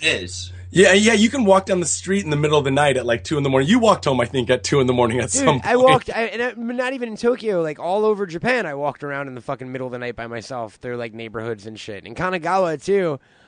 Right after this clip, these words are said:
Speaker 3: Um, it's just, there's ne-, there was never a moment once I didn't feel one hundred percent safe at all times.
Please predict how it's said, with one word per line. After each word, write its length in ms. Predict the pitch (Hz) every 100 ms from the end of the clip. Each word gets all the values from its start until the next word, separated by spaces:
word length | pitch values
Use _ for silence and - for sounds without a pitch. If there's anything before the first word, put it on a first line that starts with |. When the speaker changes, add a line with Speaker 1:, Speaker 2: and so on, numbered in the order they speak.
| _ _ 156
Speaker 3:
Um, 460 | 156 147 135 127
it's 160 | 151 156
just, 260 | 214 180 _ _ _ -
there's 260 | 151 185
ne-, 220 | 170 185 156
there 140 | 202
was 160 | 196 160
never 420 | 180 190 190 208
a 40 | 190
moment 420 | 185 185 180 156
once 440 | 180 196 220 190
I 80 | 139
didn't 340 | 131 151 160
feel 260 | 139 156 160
one 140 | 151
hundred 340 | 131 147 139 147
percent 420 | 135 131 143 123
safe 280 | 151 139 117
at 80 | 127
all 140 | 113
times. 600 | 117 107 73 65 50 _